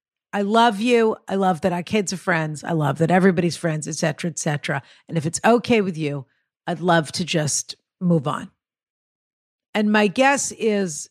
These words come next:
Alan, hopefully, we're gonna find out just how much of a crisis Alan is in. 'Cause if Alan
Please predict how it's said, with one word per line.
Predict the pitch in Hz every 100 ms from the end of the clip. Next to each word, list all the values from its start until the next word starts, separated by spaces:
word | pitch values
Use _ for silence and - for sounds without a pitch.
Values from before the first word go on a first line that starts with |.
| _
Alan, | 208 233 254 262 170 147
hopefully, | 151 190 294 320 - 180 - - _ _ _ _ _ _ _
we're | 196
gonna | 202 247
find | - 226 196
out | 175
just | - 180
how | 202
much | 175 160
of | -
a |
crisis | - 170 165 - -
Alan | 170 151 147
is | 139
in. | 160 180 196
'Cause | - 165
if | 185
Alan | 202 220 240 247